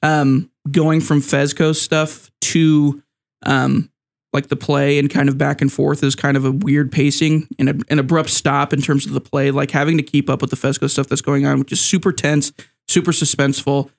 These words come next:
and then back and forth to the play and trying to match that pace is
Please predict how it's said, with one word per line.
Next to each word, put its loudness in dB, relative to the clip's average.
and 2
then 4
back 0
and 2
forth -2
to -2
the 0
play -2
and 0
trying 0
to 0
match 0
that -4
pace -2
is -4